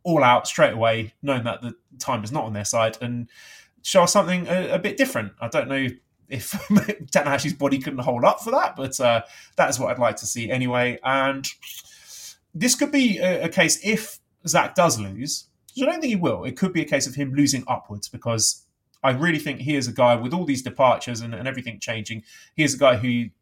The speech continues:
has said he's committed to staying in Japan with New Japan. So he's a guy I would like to see elevated and, and get a main event push. So maybe that starts here.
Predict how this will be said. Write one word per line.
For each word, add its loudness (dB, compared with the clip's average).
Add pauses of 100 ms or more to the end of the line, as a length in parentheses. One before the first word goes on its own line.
has -6
said 4
he's -4
committed -8
to -10
staying -2
in -4
Japan -6
with -6
New -8
Japan. -10
So -6 (100)
he's -8
a -12
guy 2
I 0
would -8
like 2
to -8
see -4 (280)
elevated -6
and, -10
and -16
get -4 (720)
a -6
main -2
event -6
push. -2 (140)
So -4
maybe 4
that 2
starts 2
here. -6